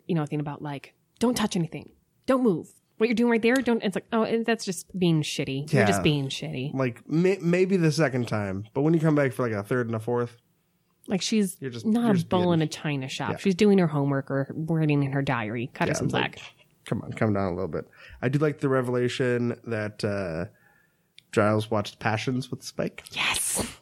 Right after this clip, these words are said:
Speaker 1: Uh, I was thinking when he had that line, I was like, "Wait, did we see him do that, or is this a new thing?" Yeah.
Speaker 2: I think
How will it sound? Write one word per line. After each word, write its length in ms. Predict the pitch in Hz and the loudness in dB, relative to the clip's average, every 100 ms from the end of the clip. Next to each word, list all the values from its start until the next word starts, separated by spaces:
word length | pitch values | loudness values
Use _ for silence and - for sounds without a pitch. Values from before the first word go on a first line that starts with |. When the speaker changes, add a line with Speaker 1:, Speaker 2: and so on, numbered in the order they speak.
| _ _ - _ - | _ _ -20 _ 0
Speaker 1:
Uh, 160 | 202 202 | 2 4
I 60 | 233 | 2
was 120 | 254 | 2
thinking 140 | 269 | 2
when 80 | 262 | 2
he 100 | 254 | 2
had 160 | 269 262 | 2 2
that 120 | 220 | 4
line, 280 | 190 156 151 | 4 4 2
I 60 | |
was 120 | 151 - | -2 -4
like, 120 | - | -10
"Wait, 120 | 196 | -6
did 140 | 202 | -6
we 80 | 254 | -6
see 280 | - - 269 | -8 -2 0
him 140 | 277 262 | 2 2
do 160 | 277 | 2
that, 200 | 277 269 | 2 2
or 60 | 233 | 2
is 100 | 202 | 2
this 100 | 202 | 2
a 40 | 190 | 4
new 180 | 175 | 4
thing?" 460 | 160 160 139 160 160 _ _ | 2 -2 -2 -4 -6 _ _
Yeah. 200 | 165 131 - _ _ - - | -8 -8 -10 _ _ -20 -4
Speaker 2:
I 60 | 151 | 0
think 260 | 226 294 | 0 -2